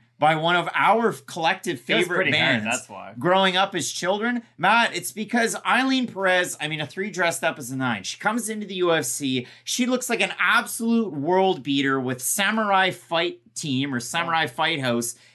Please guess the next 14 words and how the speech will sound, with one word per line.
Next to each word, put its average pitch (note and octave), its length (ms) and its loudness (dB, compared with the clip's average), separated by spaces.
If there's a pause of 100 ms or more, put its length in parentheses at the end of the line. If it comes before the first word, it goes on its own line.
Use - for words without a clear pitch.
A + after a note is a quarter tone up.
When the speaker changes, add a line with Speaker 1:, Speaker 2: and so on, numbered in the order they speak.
Speaker 1:
down G#3 280 2
in G3 80 0
the F3+ 60 -4
regional E3+ 340 -2
scene D3+ 280 -6
in D3 180 -6
her D3+ 80 2
native C#3 300 0
Argentina. A#2 600 -4
Wins A2+ 260 -6
the C3 80 -6
belt E3 320 2
over E3+ 220 -2
there, F3 280 2